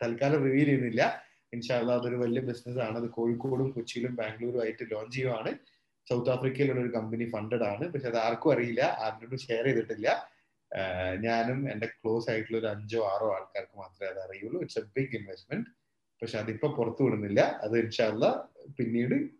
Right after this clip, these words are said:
ആഹ്, വരും. ഞാന് ഒരു വലിയൊരു ഡ്രീം ആണത്. അപ്പൊ ആ ഡ്രീം നമ്മുടെ, നമ്മുടേതാണെന്ന് പറയാം. അതും പറഞ്ഞുതരാം, എന്തുകൊണ്ടാ പറയാത്തതെന്ന് അറിയാം. നമ്മുടെ ഈ മലയാളി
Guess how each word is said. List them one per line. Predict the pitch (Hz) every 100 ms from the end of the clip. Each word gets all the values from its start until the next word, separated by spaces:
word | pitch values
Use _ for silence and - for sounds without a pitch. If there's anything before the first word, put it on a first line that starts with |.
| - 113
ആഹ്, | 101 98 117
വരും. | 135 143 143 143
ഞാന് | 147 160 180 180 - _ _ - 139
ഒരു | 151 156
വലിയൊരു | 165 180 175 139
ഡ്രീം | 131 127 104
ആണത്. | 92 127
അപ്പൊ | - - - 123
ആ | 135 139
ഡ്രീം | 143 147 156 151
നമ്മുടെ, | 135 139 151 160 143
നമ്മുടേതാണെന്ന് | 139 139 180 180 170 165
പറയാം. | 156
അതും | 165 180 - 160
പറഞ്ഞുതരാം, | 147 147 135
എന്തുകൊണ്ടാ | 143 165 151
പറയാത്തതെന്ന് | 165 123 120 127 113
അറിയാം. | 101 120
നമ്മുടെ | 143 170
ഈ | 165
മലയാളി | 156 160 180 190 208 -